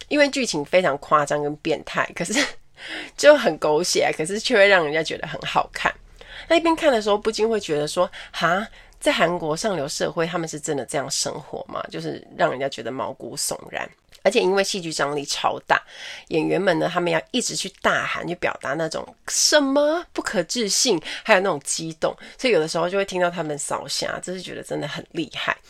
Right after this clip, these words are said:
那我在我的粉丝团也有分享，我发现其实蛮多人都有在追，那一路追到不能往下追，现在就要开始等待，等待它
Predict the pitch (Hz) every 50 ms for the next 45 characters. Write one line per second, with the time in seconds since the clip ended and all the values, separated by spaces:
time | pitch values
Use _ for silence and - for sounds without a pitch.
0 | - - _ - 311 262 185 185 196 180 147 - - - - - - - - 170
1 | 202 160 - 156 151 - 156 - - 151 151 151 - - - - - - - -
2 | - 254 247 349 277 254 220 208 202 - 208 185 165 165 175 190 190 175 160 147
3 | 180 170 147 - - 135 104 - - - - - - - - - - - - -
4 | - 170 175 156 185 185 214 214 190 - - 190 170 170 175 185 170 180 190 170
5 | 147 139 147 143 - - - - 165 147 - - - - - - - - - 220
6 | 202 208 214 196 175 180 - - - 165 160 160 170 - - - - - - -
7 | _ - 156 - - - _ - - - 64 - - - - 135 - 170 175 170
8 | 160